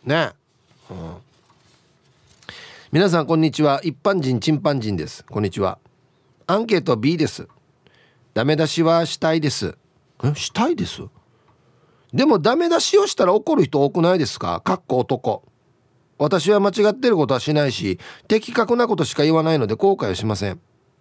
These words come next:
あ、そっか。一般人、チンパンジンさんは女性で、男性ってダメ出ししたら怒る人多くないかと。うーん。はいはいはい。これはあの、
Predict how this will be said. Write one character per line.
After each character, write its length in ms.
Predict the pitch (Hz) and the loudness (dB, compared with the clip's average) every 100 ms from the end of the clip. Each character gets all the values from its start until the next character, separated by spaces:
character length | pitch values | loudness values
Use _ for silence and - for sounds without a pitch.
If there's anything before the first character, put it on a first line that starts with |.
| _ _ _ _ _ _ _ _ _ _ _ | _ _ _ _ _ _ _ _ _ _ _
あ、 100 | - | -4
そ 120 | 143 156 | -2 -4
っ 40 | |
か。 200 | 82 71 - - - | -6 -10 -10 -8 -6
一 60 | - | -6
般 240 | 262 320 | 0 0
人、 120 | 277 165 | 2 -2
チ 120 | 180 | -2
ン 60 | |
パ 120 | 208 196 | 0 0
ン 60 | |
ジ 60 | 160 | 0
ン 40 | |
さ 120 | 139 | 0
ん 40 | 190 | -2
は 60 | |
女 140 | 123 110 | -2 -4
性 260 | - 92 87 | -2 -4 -4
で、 280 | 87 76 - - | -8 -8 -12 -10
男 260 | - 320 415 | 0 0 2
性 140 | 415 466 | 0 0
っ 60 | 480 | 0
て 220 | _ 160 | _ 0
ダ 100 | 143 | 0
メ 80 | 214 | 0
出 100 | 240 | -2
し 60 | - | -2
し 60 | |
た 80 | - | 0
ら 60 | 196 | 2
怒 140 | 233 | 2
る 60 | 143 | 0
人 100 | 131 | 0
多 60 | |
く 80 | 113 | 0
な 140 | 113 | -2
い 200 | 82 76 76 | -4 -12 -14
か 260 | - 71 69 | -12 -10 -12
と。 120 | - _ _ _ _ _ _ _ _ _ _ _ - | -18 _ _ _ _ _ _ _ _ _ _ _ -10
う 40 | |
ー 20 | |
ん。 640 | 80 80 156 113 - 101 107 _ _ _ _ _ _ _ _ | -8 -8 -10 -14 -18 -20 -20 _ _ _ _ _ _ _ _
は 220 | - 85 78 | -8 -8 -8
い 20 | |
は 120 | 95 | -10
い 20 | 80 | -12
は 40 | |
い。 40 | 73 104 90 - _ _ _ _ _ - - - _ _ | -12 -14 -18 -18 _ _ _ _ _ -20 -20 -20 _ _
こ 100 | - | -2
れ 60 | |
は 60 | 123 | -2
あ 60 | 104 | -2
の、 260 | 101 104 | -4 -4